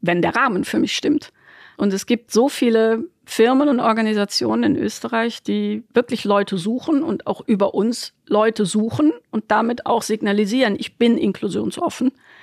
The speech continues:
ich kann vielleicht nicht alles, ich weiß nicht alles, ich mach auch Fehler. Aber hey, ich will,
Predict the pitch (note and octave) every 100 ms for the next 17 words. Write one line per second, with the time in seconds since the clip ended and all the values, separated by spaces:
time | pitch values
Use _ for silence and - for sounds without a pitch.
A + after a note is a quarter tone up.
0 | - _ - - C#4 C#4+ B3 - - G#3
1 | - F3+ - - - F#3 F3 B3 A#3+ A3
2 | F#3 G#3 - _ - G#4+ - - - -
3 | G#4 - - - _ _ _ _ _ -
4 | A3 G#3+ B3+ B3+ F3+ F#3 A#3+ A#3+ A#3+